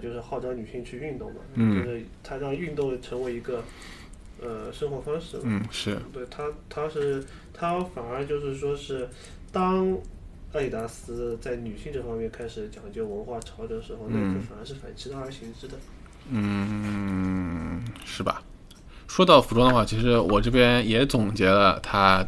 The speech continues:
Speaker 2: 的两者的新品的一个类别，你可以看一下啊。就是左边是阿迪达斯的，右边是耐克的，他们是发布新品的一个情况。那事实上，呃，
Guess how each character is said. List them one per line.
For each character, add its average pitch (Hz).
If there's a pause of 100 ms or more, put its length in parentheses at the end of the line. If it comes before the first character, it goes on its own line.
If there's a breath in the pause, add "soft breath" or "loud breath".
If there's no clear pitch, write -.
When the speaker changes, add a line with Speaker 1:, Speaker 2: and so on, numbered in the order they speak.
Speaker 2:
的 107
两 104
者 113
的 90
新 139
品 110
的 87
一 92
个 98
类 95
别， 85
你 78
可 104
以 95
看 123
一 73
下 -
啊。 - (540 loud breath)
就 107
是 104
左 104
边 127
是 -
阿 98
迪 110
达 98
斯 98
的， 87
右 101
边 101
是 107
耐 104
克 -
的， 71 (380 loud breath)
他 -
们 123
是 123
发 139
布 139
新 160
品 104
的 95
一 95
个 104
情 90
况。 95 (320 loud breath)
那 127
事 165
实 -
上， 123 (400 loud breath)
呃， 98